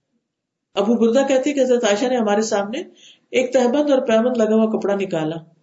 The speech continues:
اور کہنے لگی، "رسول اللہ صلی اللہ علیہ وسلم کی وفات انہی دو کپڑوں میں ہوئی تھی۔"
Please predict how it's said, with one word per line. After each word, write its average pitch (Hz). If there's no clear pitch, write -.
اور 196
کہنے 208
لگی، 220
"رسول 214
اللہ 190
صلی 196
اللہ 185
علیہ 180
وسلم 196
کی 202
وفات 180
انہی 262
دو 208
کپڑوں 180
میں 175
ہوئی 160
تھی۔" -